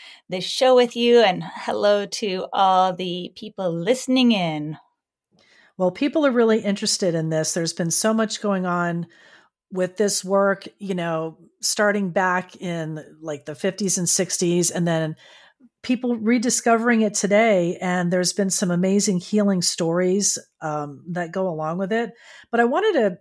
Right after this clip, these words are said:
Speaker 2: get your take on this 'cause there's, there's some controversy too. You know, there's, there's light and dark and everything. So we wanna kinda cover all, all the bases.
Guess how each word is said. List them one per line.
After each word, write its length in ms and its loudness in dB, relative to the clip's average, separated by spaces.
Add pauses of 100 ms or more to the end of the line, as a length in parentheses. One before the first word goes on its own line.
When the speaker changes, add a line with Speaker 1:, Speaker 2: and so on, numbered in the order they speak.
(120)
Speaker 2:
get 340 2
your 320 0
take 280 -2
on 140 0
this 200 -2
'cause 200 -4
there's, 380 0
there's 280 0
some 140 -2
controversy 720 0
too. 440 0
You 140 -2
know, 200 -2
there's, 320 -2
there's 260 -6
light 220 0
and 120 -4
dark 360 0
and 80 -2
everything. 480 -4
So 160 -6
we 80 0
wanna 240 -4
kinda 240 -6
cover 400 -4
all, 340 -4
all 160 0
the 100 -4
bases. 600 -2